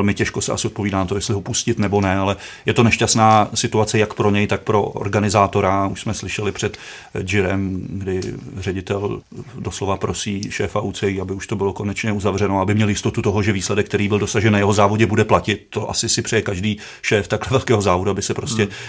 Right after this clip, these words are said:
Speaker 1: výsledky neměnily půl roku, rok po, po dojezdu. Takže je to nešťastná situace pro všechny a bojím se toho, aby ten letošní ročník, když jsem si tak projížděl ty minulé, nezapadl do těch osudových osmiček, protože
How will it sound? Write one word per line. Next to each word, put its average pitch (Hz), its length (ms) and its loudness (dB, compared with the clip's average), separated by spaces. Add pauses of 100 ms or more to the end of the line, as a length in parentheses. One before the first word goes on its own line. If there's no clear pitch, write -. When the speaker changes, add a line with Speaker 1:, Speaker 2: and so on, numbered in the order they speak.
(120)
Speaker 1:
výsledky 107 360 2
neměnily 101 580 4
půl 107 140 4
roku, 98 240 4
rok 104 180 0
po, 104 180 2
po 104 160 -2
dojezdu. 98 400 2
Takže 85 360 -4 (280)
je - 100 -10
to - 140 0
nešťastná 113 460 -2
situace 113 400 -2
pro - 120 -6
všechny 107 400 -4
a 107 120 -4 (680)
bojím 95 240 -4
se - 120 -8
toho, 104 140 0
aby 101 140 0
ten 104 160 -2
letošní 107 360 -2
ročník, 107 460 -2
když 110 300 -14
jsem 107 120 -8
si 101 100 -8
tak 98 120 -2
projížděl 98 360 -4
ty 104 120 -4
minulé, 101 240 0
nezapadl 101 460 0
do 98 60 -4
těch - 240 -6
osudových 113 420 -4
osmiček, 110 420 -4
protože 104 400 -4